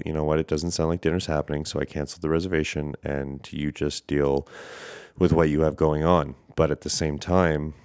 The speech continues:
like, am I wasting my time here? Because if you're not into it, like, I'm not gonna keep putting the effort in, and sorry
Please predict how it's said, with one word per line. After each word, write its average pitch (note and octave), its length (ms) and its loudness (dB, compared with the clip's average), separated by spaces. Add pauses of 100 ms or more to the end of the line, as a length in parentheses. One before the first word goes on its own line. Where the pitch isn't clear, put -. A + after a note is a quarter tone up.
(460)
like, D2+ 600 -2 (1400)
am F#2 100 2
I D#2+ 80 2
wasting D2+ 320 0
my C#2+ 120 0
time E2+ 320 2
here? C3+ 280 2
Because D2 920 0 (840)
if - 220 -12
you're D#2 100 0
not F#2 180 8
into A#2+ 280 6
it, D#2+ 360 2
like, D2+ 200 0
I'm D#2 160 -2
not D#2 220 2
gonna D2 200 0 (800)
keep - 220 -4
putting D2+ 220 2
the D2+ 80 0
effort F2 280 2
in, C#2+ 420 -6
and C#2+ 600 -2 (1080)
sorry D2 560 0